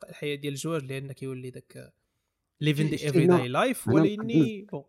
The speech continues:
Speaker 2: نقد نعطي واحد المثال بسيط، ما ك-، ما، المهم ماشي مثال بيان سور اللي هو كيطبق على كل شيء، مي هذا واحد صاحبي يعني من الناس،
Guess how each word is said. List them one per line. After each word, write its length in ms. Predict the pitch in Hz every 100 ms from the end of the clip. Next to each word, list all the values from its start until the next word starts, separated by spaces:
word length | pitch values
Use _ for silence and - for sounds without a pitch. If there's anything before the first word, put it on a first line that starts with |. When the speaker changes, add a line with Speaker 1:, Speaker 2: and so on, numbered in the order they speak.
| _
Speaker 2:
نقد 280 | 113 - 131
نعطي 240 | 135 -
واحد 260 | 156 143 123
المثال 380 | 123 135 - 123
بسيط، 320 | 98 160 156
ما 80 | 123
ك-، 140 | -
ما، 160 | 127 120
المهم 300 | - 110 107
ماشي 260 | 101 -
مثال 320 | 101 98 107 95
بيان 180 | 107
سور 200 | 98 -
اللي 120 | 95 95
هو 180 | 104
كيطبق 460 | 98 101 - 85 -
على 140 | 85
كل 220 | 98 98 -
شيء، 280 | 143 147
مي 100 | 120
هذا 140 | 120 120
واحد 240 | 110 95
صاحبي 340 | - 92 - 90
يعني 220 | 76 85
من 100 | 82
الناس، 560 | - - - - -